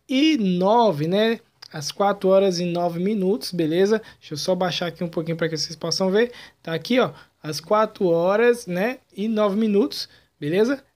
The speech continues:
É o horário deste vídeo que eu estou gravando. E no dia vinte e dois de setembro, né? Sabadão aí, beleza, galera? Bom,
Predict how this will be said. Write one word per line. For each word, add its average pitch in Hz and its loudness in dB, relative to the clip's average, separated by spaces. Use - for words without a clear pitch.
É 151 -12
o 160 -2
horário 170 0
deste 185 2
vídeo 160 -4
que 175 -8
eu 165 -2
estou 165 -4
gravando. 233 0
E 269 -2
no 180 -4
dia 202 2
vinte 233 -2
e 196 -8
dois 196 2
de 165 -6
setembro, 180 -4
né? 165 -6
Sabadão 170 -4
aí, 143 -2
beleza, 127 -6
galera? 214 4
Bom, 247 0